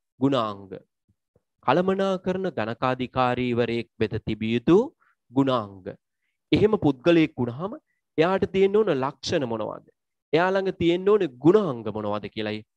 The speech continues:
අපි මේ ඉගෙන ගන්න යන්නේ. දැන් අපි දන්නවනේ ළමයි, එක එක පුද්ගලයෙක් වුණාම ඒගොල්ලෝ ළඟ තියෙන්න ඕන ගුණාංග තියෙනවා.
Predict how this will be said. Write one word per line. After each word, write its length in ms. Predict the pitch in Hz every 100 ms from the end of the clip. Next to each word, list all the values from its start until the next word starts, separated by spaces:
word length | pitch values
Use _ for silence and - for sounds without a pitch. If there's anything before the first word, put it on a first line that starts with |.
| _ -
අපි 140 | -
මේ 160 | 131 120
ඉගෙන 220 | 113 101
ගන්න 200 | 101 101
යන්නේ. 380 | 101 127 101 - _ _ _
දැන් 140 | 117 113
අපි 160 | 110
දන්නවනේ 500 | 120 120 160 175 170
ළමයි, 240 | 170 170 165 _ _ _ -
එක 160 | 139 143
එක 220 | 139 131 139 - _ _ _ -
පුද්ගලයෙක් 440 | 123 - 131 127
වුණාම 340 | 117 131 196 202
ඒගොල්ලෝ 300 | 139 139 143
ළඟ 200 | 139 135
තියෙන්න 240 | 131 135
ඕන 140 | 208 180
ගුණාංග 440 | 143 165 143 110 101
තියෙනවා. 400 | 98 104 -